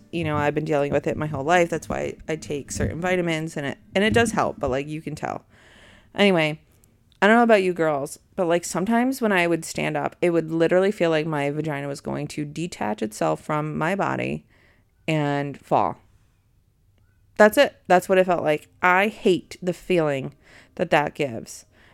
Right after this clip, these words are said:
And I don't know if you also feel that way, but, like, I'm sorry. Sometimes, like, it, it, like, you're not alone.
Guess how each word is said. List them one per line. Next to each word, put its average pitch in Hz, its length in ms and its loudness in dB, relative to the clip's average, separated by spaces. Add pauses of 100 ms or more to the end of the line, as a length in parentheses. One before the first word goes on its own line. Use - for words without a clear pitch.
(140)
And 160 640 2 (1400)
I 208 100 8
don't 202 120 8
know 196 260 6
if 196 300 -2
you 180 240 -2
also 185 280 4
feel 202 180 -2
that 208 140 2
way, 214 160 2
but, 190 140 2
like, 165 240 0
I'm 160 140 -4
sorry. - 360 -2
Sometimes, 180 680 -4
like, - 480 -2 (280)
it, 160 180 2
it, 165 180 0
like, 165 300 2
you're 175 260 -4
not 160 160 -2
alone. 165 460 0